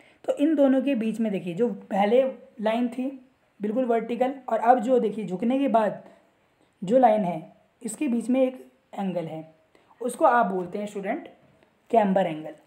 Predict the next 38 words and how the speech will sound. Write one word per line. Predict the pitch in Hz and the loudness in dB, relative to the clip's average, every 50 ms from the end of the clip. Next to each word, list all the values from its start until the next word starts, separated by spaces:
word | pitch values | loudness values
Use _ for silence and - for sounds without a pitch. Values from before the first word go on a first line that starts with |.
| _ _ | _ _
क्या | 233 240 | 0 2
बोलेंगे? | 247 247 240 247 240 247 311 330 | 4 4 2 2 0 -2 -2 -4
Camber | - - 214 196 190 185 185 180 | -6 -6 -4 -2 -2 -2 -4 -4
एंगल। | 170 165 170 165 - | -6 -8 -10 -6 -4
अगर | 226 233 302 330 320 - - - | 2 6 6 6 6 4 -2 -6
angle | 220 220 214 226 254 | -6 -4 -2 -2 -2
देखिए | 233 214 220 220 247 262 277 285 - | -2 -2 -4 -4 -4 -6 -4 -4 -4
बाहर | 185 139 156 185 214 208 | -4 0 2 2 0 0
को | - 233 226 | 0 0 2
है | 202 226 277 - - - - _ _ _ _ - - _ _ _ _ _ _ _ _ - - - | 2 0 0 -4 -8 -16 -20 _ _ _ _ -20 -20 _ _ _ _ _ _ _ _ -20 -10 -6
तो | - - | -4 -2
उसे | - 220 - 269 | 0 4 6 6
आप | 269 269 262 - | 6 6 4 0
positive | 175 160 165 165 170 165 233 233 | -2 -2 -2 -2 -4 -6 -6 -6
camber | 214 - 233 233 226 233 233 | -4 -4 -4 -2 -2 -2 -2
बोलेंगे, | 220 226 226 226 226 226 247 | -2 -4 -4 -4 -4 -6 -6
angle | 247 - 190 190 196 220 202 | -6 -4 -4 -4 -2 -2 -4
अंदर | 196 - 180 175 175 208 226 | -4 -6 -6 -2 0 0 0
को | 233 226 262 | 4 6 8
आ | 262 254 247 | 8 8 8
रहा | 254 247 | 8 4
है | 240 247 254 | 4 2 0
इस | 240 240 - | -4 -6 -4
तरीके | 247 240 233 208 233 | -4 -4 -4 -4 -4
से | 226 269 | -4 -4
negative | 220 175 170 170 180 196 208 240 240 | -4 -4 -4 -4 -4 -4 -4 -4 -4
camber, | - 233 226 226 226 240 | -4 -2 -2 0 -2 -2
और | 247 - 240 262 285 | -2 0 0 0 0
अगर | 277 240 240 214 | 0 -2 -4 -4
बिल्कुल | 180 196 226 220 - 262 | -4 -6 -6 -6 -8 -10
सीधा | - - 226 208 202 240 | -10 -8 -6 -4 -2 -2
है | 247 240 269 339 - - - - _ _ _ | -2 -2 -2 -4 -6 -10 -18 -20 _ _ _
तो | - 233 | -4 2
उसे | 240 269 | 4 6
आप | 277 269 269 | 6 6 4
neutral | 214 196 208 214 214 226 240 277 277 | 0 0 0 -2 0 0 0 0 0
camber | - 208 190 185 180 208 262 262 | -2 -4 -4 -2 0 0 0 0
या | 240 247 | 0 -2